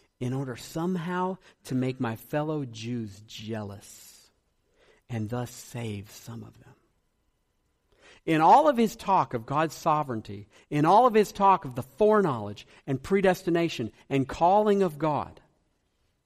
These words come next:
which side of that bridge does the Apostle Paul live on? He lives on the side of man's responsibility. He works and he speaks and he acts in order to possibly save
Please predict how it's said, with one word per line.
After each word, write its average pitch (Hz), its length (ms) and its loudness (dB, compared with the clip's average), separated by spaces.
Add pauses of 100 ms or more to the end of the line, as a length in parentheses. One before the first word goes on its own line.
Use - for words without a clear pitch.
(760)
which 180 240 -4
side 180 280 0
of 127 80 -6
that 131 180 -4
bridge 131 320 -8
does 110 180 -12
the 117 80 -8
Apostle 113 360 -10
Paul 107 260 -12
live 104 180 -14
on? 104 220 -16 (720)
He 156 200 -2
lives 143 360 0
on 131 120 -2
the 113 80 -4
side 120 300 -6
of 107 120 -12
man's 110 360 -8
responsibility. 107 920 -18 (1080)
He 160 200 -2
works 147 640 -4 (120)
and 135 120 -4
he 127 80 -4
speaks - 840 -6 (240)
and 135 100 -4
he 135 220 -4
acts 139 560 -10 (220)
in 139 180 -2
order 131 220 -2
to 123 40 -6
possibly 127 600 -10
save 123 540 -10